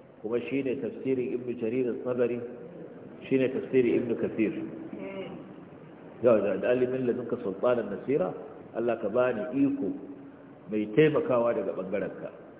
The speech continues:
Wasu kuma suka ce hujja ake nufi bayyananniya kamar Mujahid ibn Jabr.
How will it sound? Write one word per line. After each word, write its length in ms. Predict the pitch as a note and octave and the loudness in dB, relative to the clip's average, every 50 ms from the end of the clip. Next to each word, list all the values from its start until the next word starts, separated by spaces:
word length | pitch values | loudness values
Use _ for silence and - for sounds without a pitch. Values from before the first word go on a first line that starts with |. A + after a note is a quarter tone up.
| - - - - - - - - - - - - - - - - - - - - - - - - - - - - - - - - - - - - - - - - - - - - - - | -18 -18 -18 -18 -20 -20 -20 -20 -20 -20 -20 -20 -20 -20 -20 -20 -20 -20 -20 -20 -20 -20 -20 -20 -20 -20 -20 -20 -20 -20 -20 -20 -20 -20 -20 -20 -20 -20 -20 -20 -20 -20 -20 -18 -4 4
Wasu 240 | - A#2 B2+ - - | 6 8 8 6 4
kuma 160 | - C3 C3+ C3 | 0 0 0 0
suka 180 | C3+ C3 B2+ | 0 -2 -6
ce 140 | A#2+ - B2 | -4 -2 -2
hujja 480 | A#2+ A2+ - D#3 F3+ D3+ C3+ C3 B2+ G2+ | -2 0 4 2 2 2 4 2 2 2
ake 260 | F#2+ G2 G2 G#2+ G2+ | 2 0 -4 -4 -4
nufi 240 | F2+ G2 F2 F2+ F2+ | -6 -6 -6 -8 -6
bayyananniya 640 | E2 G2 G2 G2 G2 G2 A2 A#2+ - A2 A#2+ A#2+ A#2 | -4 -2 -2 0 0 -2 -2 -4 -4 0 0 0 0
kamar 240 | A#2+ G2+ F#2 A2 A2+ | -2 -4 -6 -6 -6
Mujahid 560 | A2+ G#2 F#2+ - A2 A#2 A#2 A2 G#2 G#2 - | -6 -6 -6 0 2 2 2 2 0 -2 -4
ibn 240 | - G2 F#2+ F#2+ F2+ - | -4 -6 -6 -6 -6 -2
Jabr. 240 | A2 G#2+ F2+ F2 | 0 -2 -2 -2